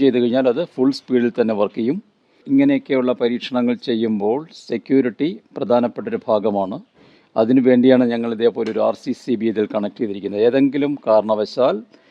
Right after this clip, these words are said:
ഇലക്ട്രിക് ഷോക്കോ മറ്റെന്തെങ്കിലും ലീക്കേജോ ഉണ്ടായിക്കഴിഞ്ഞാൽ ഈ ആർ സി സി ബി ട്രിപ്പ് ആകും. ഈ ഫാനിൻ്റെ സ്വിച്ച് on ചെയ്യുമ്പോൾ ഇത് റെഗുലേറ്റർ ഇല്ല, നേരിട്ടാണ് കൊടുത്തിരിക്കുന്നത്. അതുകൊണ്ട്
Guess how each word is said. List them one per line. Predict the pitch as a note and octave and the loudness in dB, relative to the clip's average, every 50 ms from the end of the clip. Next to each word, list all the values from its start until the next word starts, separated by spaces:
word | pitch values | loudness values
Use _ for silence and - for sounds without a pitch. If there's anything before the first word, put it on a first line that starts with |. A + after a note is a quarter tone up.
| _ _ _ _ - A#2+ | _ _ _ _ -6 -2
ഇലക്ട്രിക് | A2 A2+ - - B2+ - - - | -2 -2 -2 -2 -8 -8 -8 -4
ഷോക്കോ | - A#2+ A2 G#2 - D#3 C#3 G#2 | -2 -2 -2 -2 -2 -4 -4 -4
മറ്റെന്തെങ്കിലും | G2 G#2+ G2 - A2+ G2+ G#2 A2 G2 G#2+ G#2 G#2+ G#2+ G#2 | -4 -8 -10 -8 -6 -6 -4 -4 -6 -6 -6 -6 -4 -4
ലീക്കേജോ | G#2+ A2 G#2 - G#2+ A#2 A2 A2 A#2 G#2+ | -4 -4 -6 -4 -4 -4 -2 0 -2 -2
ഉണ്ടായിക്കഴിഞ്ഞാൽ | G#2+ G#2 G#2+ A2 G#2+ - - A#2 A2 G#2+ A2 C3 C#3+ C#3 A#2 | 0 2 2 2 2 2 -2 -2 -2 -2 -2 -2 -2 -2 -2
ഈ | G#2+ G#2 G2 | 0 0 -2
ആർ | G2+ G2 - | -2 -4 -6
സി | - G#2 - - | -12 -14 -14 -12
സി | - G2+ F2+ F#2+ | -14 -14 -10 -8
ബി | F#2 - - | -10 -10 -8
ട്രിപ്പ് | A2 G2+ _ - G#2+ G2 | -12 -12 _ -8 -8 -8
ആകും. | F#2 G2+ - - _ _ - D3 | -8 -8 -12 -20 _ _ -4 -2
ഈ | C#3 C3+ - | -2 -2 2
ഫാനിൻ്റെ | D3+ C3+ C3+ D3 D3+ C#3+ D#3 C#3 - | 4 4 4 4 4 2 0 0 0
സ്വിച്ച് | D#3 C3 - - D#3 C3 | -4 -4 -2 2 4 4
on | B2+ B2+ B2+ B2+ | 6 6 4 4
ചെയ്യുമ്പോൾ | B2+ A2+ G#2+ G#2+ G#2 A2+ A#2+ A#2+ A#2 | 4 2 2 0 0 0 0 -2 -2
ഇത് | G2+ C#3 E3 F#3+ - C#3 | -2 -4 -4 -4 0 -2
റെഗുലേറ്റർ | B2+ A2+ C3+ C3+ D3+ D#3 - C#3 A#2 | 0 0 2 2 0 0 0 -4 -6
ഇല്ല, | A2+ G#2+ A#2 C#3 - - - B2 | -4 -4 -4 -4 -4 -8 -4 -2
നേരിട്ടാണ് | B2 B2+ C3 C3+ D#3 - C#3+ A#2+ A2+ A2+ G#2 | 0 0 0 0 -2 0 0 0 0 0 -4
കൊടുത്തിരിക്കുന്നത്. | A2 G#2 - - A2 G#2 A2+ G#2 G#2+ G#2 | -6 -8 -8 -10 -10 -8 -6 -6 -4 -4
അതുകൊണ്ട് | A2 A2 A2+ A2 A2+ | -4 -4 -6 -4 -4